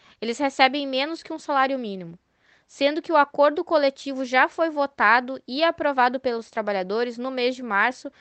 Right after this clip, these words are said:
pra começar a receber o reajuste no mês de maio, mas, segundo o sindicato, a empresa tem adiado a assinatura do acordo coletivo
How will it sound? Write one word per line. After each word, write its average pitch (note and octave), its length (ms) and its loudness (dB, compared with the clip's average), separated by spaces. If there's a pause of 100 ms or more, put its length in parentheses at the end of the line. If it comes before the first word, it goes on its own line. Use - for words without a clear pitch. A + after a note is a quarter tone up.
(240)
pra C#4 140 6
começar D4+ 440 2
a - 20 6
receber C4+ 420 0
o C#4 60 0
reajuste C4 500 0
no C4+ 100 -6
mês C4 220 0
de C#4 100 -6
maio, B3 440 0 (420)
mas, C4+ 140 0
segundo C#4+ 300 -6
o C#4 40 -6
sindicato, A#3+ 640 0
a A#3+ 60 0
empresa A#3+ 380 -4
tem A#3+ 180 -4
adiado A#3+ 480 2
a C4 40 -4
assinatura A3 580 -6
do G3 100 -6
acordo G#3 400 -6
coletivo B3 640 -8